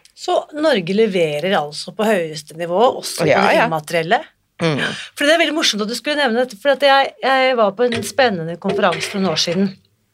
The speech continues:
Speaker 1: her i Oslo med deltakere fra hele verden. Og da møtte jeg en indisk dame,
Speaker 2: Mhm.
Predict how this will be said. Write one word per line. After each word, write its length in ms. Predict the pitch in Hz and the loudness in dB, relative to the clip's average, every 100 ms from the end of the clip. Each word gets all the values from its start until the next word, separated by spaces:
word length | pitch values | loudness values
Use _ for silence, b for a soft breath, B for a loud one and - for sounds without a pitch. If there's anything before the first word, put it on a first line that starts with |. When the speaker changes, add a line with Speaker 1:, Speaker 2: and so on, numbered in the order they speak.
| _ _ _ _ - - | _ _ _ _ -10 0
Speaker 1:
her 140 | 180 | 2
i 40 | |
Oslo 280 | 196 196 170 | 2 2 2
med 100 | 185 | 4
deltakere 340 | 190 165 135 151 | 2 2 -4 -2
fra 120 | 170 | -2
hele 140 | 156 | 0
verden. 360 | 151 143 160 151 B B B B B B B - | 0 -2 -6 -10 B B B B B B B 2
Og 60 | |
da 80 | 240 | 4
møtte 220 | 262 202 - | 4 0 0
jeg 80 | 196 | -2
en 80 | 202 170 | -4 -4
indisk 240 | 170 226 - | -2 -2 0
dame, 260 | 269 202 320 381 - _ 180 | 2 4 2 0 -6 _ -6
Speaker 2:
Mhm. 260 | 175 247 | -4 -6